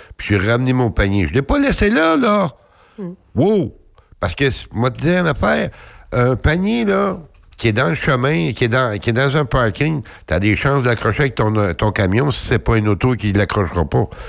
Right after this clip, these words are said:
Speaker 1: Parce que c'est assez sombre dans, sa-, dans le coin où j'étais,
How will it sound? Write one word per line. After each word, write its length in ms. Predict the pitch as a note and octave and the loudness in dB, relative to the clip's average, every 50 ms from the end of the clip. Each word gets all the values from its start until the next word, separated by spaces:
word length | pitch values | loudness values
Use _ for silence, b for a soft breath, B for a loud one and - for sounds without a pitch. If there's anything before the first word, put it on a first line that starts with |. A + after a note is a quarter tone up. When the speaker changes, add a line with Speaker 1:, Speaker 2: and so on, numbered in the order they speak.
| B B B B | B B B B
Speaker 1:
Parce 160 | - B1 - | -6 -6 -4
que 100 | - F#2 | -2 -2
c'est 280 | D#2+ - - E2 D#2+ D#2+ | -2 -2 -2 -2 0 0
assez 300 | D2+ D2 - - G2 E2+ | 0 -2 0 0 0 0
sombre 320 | - - C3 C#3 C#3 B2+ | 2 0 0 0 0 0
dans, 140 | A2+ A2 G#2 | 0 0 -2
sa-, 240 | - - G#2+ F#2+ E2 | 0 -2 -2 -2 -2
dans 460 | B1 C2 E2+ D#2+ D2 C#2+ G2+ G2+ G#2 | -4 -6 -6 -6 -4 -2 0 0 0
le 60 | G2+ F2+ | 0 -2
coin 300 | - - A#2 C#3 D3 C3+ | -2 0 0 2 2 0
où 40 | |
j'étais, 580 | A2 - A2+ G2 E2+ F#2+ E2+ - - B2+ C#3 C#2 | 0 -2 -2 0 0 0 0 0 0 0 0 -2